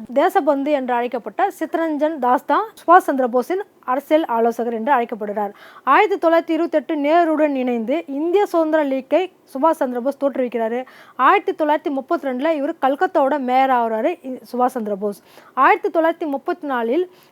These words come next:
காங்கிரஸ் சோஷலிஸ்ட் கட்சியை, அதாவது ஆயிரத்தி தொள்ளாயிரத்தி முப்பத்தி ரெண்டுல கல்கத்தாவோட மேயர் ஆகுறாரு சுபாஷ் சந்திர போஸ். அதைத் தொடர்ந்து ஆயிரத்தி தொள்ளாயிரத்தி முப்பத்தி நாலுல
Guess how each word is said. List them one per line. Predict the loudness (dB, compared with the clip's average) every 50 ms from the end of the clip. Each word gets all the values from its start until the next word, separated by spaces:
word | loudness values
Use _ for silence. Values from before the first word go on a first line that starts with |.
| _
காங்கிரஸ் | 2 4 6 6 6 4 2 0 0 2 0
சோஷலிஸ்ட் | 0 0 0 -2 -4 -4 -4 -6
கட்சியை, | -6 -6 -6 -4 0 0 2 2 2 0
அதாவது | -4 -4 -4 -2 0 0
ஆயிரத்தி | 0 2 0 0 -2 -4 -2 0
தொள்ளாயிரத்தி | 0 0 -2 -4 -6
முப்பத்தி | -6 -6 -4 -4 -4 -2 -2 -2
ரெண்டுல | -2 -2 -2 -2 -2 -2 -2
கல்கத்தாவோட | -2 -2 -2 -2 -4 -2 0 0 0 2 2 0
மேயர் | -2 0 0 2 2 2 2
ஆகுறாரு | 2 0 0 0 -2 -2
சுபாஷ் | -4 -4 -2 -2 -2 -2 -2
சந்திர | -4 -6 -6 -4
போஸ். | -2 -4 -4 -4 _ -16 -20 -20 -20 -8 -4
அதைத் | 0 2 2 2 2
தொடர்ந்து | 0 0 2 4 6
ஆயிரத்தி | 6 6 6 4 0 0 0
தொள்ளாயிரத்தி | 2 2 0 0 -2 -6
முப்பத்தி | -6 -6 -6 -6 -6 -4 -4
நாலுல | -2 -2 0 2 2 2 2